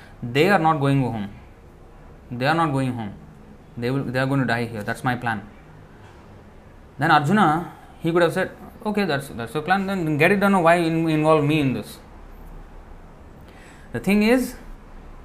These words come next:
<laughs> Krishna is giving us a chance. Krishna is giving Arjuna a chance to serve Krishna.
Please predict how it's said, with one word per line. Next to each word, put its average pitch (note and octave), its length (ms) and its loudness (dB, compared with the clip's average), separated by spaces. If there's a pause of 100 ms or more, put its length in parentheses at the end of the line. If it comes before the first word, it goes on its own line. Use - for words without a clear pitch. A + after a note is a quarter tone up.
(160)
<laughs> - 640 -6
Krishna E3+ 320 0
is G3+ 120 2
giving F#3+ 220 2
us G#3 120 4
a F#3+ 80 0
chance. E3+ 560 0
Krishna D3 300 -2
is E3 80 -2
giving D#3+ 200 0
Arjuna D#3 420 2
a - 40 -6
chance C#3+ 540 0 (180)
to F3 80 -4
serve B2+ 360 -4
Krishna. - 300 -12